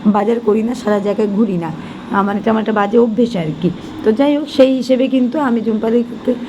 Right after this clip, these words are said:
কাছ থেকে অন্তত আমি এই পনেরো বছর হলো কিন্তু আমি কাজ করি এখান থেকে। হ্যাঁ, আমিও অত বেশি সাজে গুজি না, সেটা আপনারা দেখলেও বুঝতে পারেন।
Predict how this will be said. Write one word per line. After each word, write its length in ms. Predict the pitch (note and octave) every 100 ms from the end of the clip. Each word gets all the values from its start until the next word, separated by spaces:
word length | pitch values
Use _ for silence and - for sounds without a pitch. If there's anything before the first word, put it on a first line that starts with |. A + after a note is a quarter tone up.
| - -
কাছ 120 | A3+ A3+
থেকে 180 | B3 C4
অন্তত 720 | B3+ A3+ A#3 B3 - D#4 D#4+ D#4+ - - - - A3
আমি 280 | A3+ A3 A#3+ B3+
এই 520 | - - B3 A#3+ A3 - - -
পনেরো 280 | C4+ C#4 C#4
বছর 300 | A3+ A3+ A#3
হলো 220 | A3+ A#3
কিন্তু 240 | A#3 A3+
আমি 160 | B3 G#3 F#3 -
কাজ 140 | G3 F#3+
করি 160 | - F#3
এখান 260 | F3+ F#3 F#3+
থেকে। 240 | F#3 F3+ - - -
হ্যাঁ, 340 | - A3+ F3+ E3+
আমিও 220 | F3 C4+
অত 220 | C#4+ A#3+
বেশি 260 | C4+ C4+ C4
সাজে 240 | B3 A#3+
গুজি 180 | C4 B3+
না, 100 | C4+
সেটা 200 | C4 A#3+
আপনারা 200 | A#3 A#3 A3+
দেখলেও 260 | A3+ A3+
বুঝতে 320 | A#3+ A#3+ -
পারেন। 240 | C4 B3